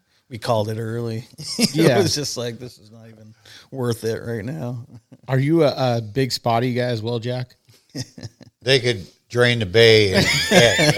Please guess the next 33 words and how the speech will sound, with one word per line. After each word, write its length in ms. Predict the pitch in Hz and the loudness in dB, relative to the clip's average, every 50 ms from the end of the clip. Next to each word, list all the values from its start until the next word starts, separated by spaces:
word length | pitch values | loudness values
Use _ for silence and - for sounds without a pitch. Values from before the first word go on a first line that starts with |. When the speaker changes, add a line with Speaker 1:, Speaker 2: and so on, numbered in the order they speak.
| 104 110 117 | 0 0 2
Speaker 3:
it 80 | 127 | 2
wouldn't 180 | 131 123 110 107 | 2 2 2 4
bother 300 | 117 123 123 120 110 110 | 6 6 8 6 6 2
me 180 | 113 117 113 110 | 0 0 2 2
at 80 | 104 | 2
all. 240 | 107 104 101 101 95 - - - - - - - - - - - - - - 117 - - - - | 4 2 2 2 0 -2 -4 -12 -14 -10 -10 -10 -10 -10 -6 -4 -4 -2 -2 -4 -6 -6 -8 -2
Speaker 2:
You 140 | - 143 160 | 2 2 2
hate 260 | - 170 170 160 147 | 4 4 2 2 0
spotties, 480 | - 127 139 147 147 143 127 123 117 110 | -2 -2 0 2 2 4 2 2 0 0
huh? 220 | 139 123 123 127 - - | 0 0 0 -2 -2 -2
Speaker 3:
I, 320 | 170 170 - - 185 214 | -2 -2 0 2 4 4
I 40 | 226 | 6
don't, 240 | 214 196 151 123 120 117 | 6 6 6 4 2 2
I 120 | 131 165 180 | 0 0 0
don't 200 | 170 135 110 101 | 0 0 -2 -4
hate 280 | 92 90 117 143 147 143 | -4 0 2 2 2 2
'em, 140 | 127 101 90 | 0 -2 -2
but 180 | 98 98 - | -6 -6 -6
they're, 220 | 104 98 95 85 - - - - - - _ _ _ - | -6 -8 -8 -8 -10 -16 -20 -20 -20 -20 _ _ _ -12
you 160 | - 135 127 | -6 -4 -4
go 200 | 113 127 143 151 | 0 0 0 2
out 220 | 151 151 139 - - | 4 2 2 2 0
there 260 | 151 143 139 131 - - - | -2 0 0 -2 -4 -4 -2
and 200 | 131 127 117 117 | 0 2 4 4
there's, 280 | 117 117 104 - - - _ _ _ _ _ _ _ _ _ _ _ _ _ _ _ _ - | 4 2 0 -2 -6 -14 _ _ _ _ _ _ _ _ _ _ _ _ _ _ _ _ -4
I 140 | - 147 - | 2 4 4
think 180 | 196 202 180 151 | 4 4 4 4
everybody 300 | 143 139 - 151 143 135 | 4 4 6 6 6 4
in 80 | 131 | 4
the 60 | 135 | 2
world 260 | 147 170 180 170 139 107 | 2 4 4 4 2 2
fishes 400 | - 117 104 - 101 92 - - | -2 -4 -4 -4 -6 -8 -8 -4
spotties. 560 | - 107 104 101 95 82 73 71 - - | 0 2 2 2 2 -2 -4 -8 -8 -8